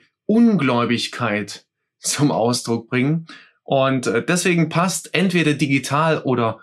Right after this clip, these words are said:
voll egal heute absolut als Überschrift. Wir sind im Oktober zweitausendzwanzig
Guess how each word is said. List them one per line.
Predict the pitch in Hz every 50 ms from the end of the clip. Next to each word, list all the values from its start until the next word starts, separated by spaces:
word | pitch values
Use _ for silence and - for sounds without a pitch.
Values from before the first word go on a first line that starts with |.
| _ _
voll | - - - - 202 233 220 180 -
egal | - 113 98 110 101 104 113 120 127 131 131 _ _ _ _ _ _ -
heute | 131 127 120 120 - 123 117 113 - _ _ _ _ _ _ -
absolut | 135 131 131 120 - - 147 139 123 123 117 120 120 117 - - _ _ _ _ _ -
als | - 113 110 101 -
Überschrift. | - 107 101 98 - - - - - - - _ _ _ _ _ _ _ _ _ _ _ _ _ _ _ _ _ _ _ _ - -
Wir | 170 165 160 156
sind | 151 175 190 202 -
im | - - 147 147 -
Oktober | - 135 - - - 160 180 190 185 185 180 175 175 - - - - - _ _ _ _ _ _ _ _ _ _ _ _ _ _ _ _ _ _ _ _ -
zweitausendzwanzig | - - - 113 110 104 - 120 120 123 151 147 - 147 147 151 151 - 98 92 - - - -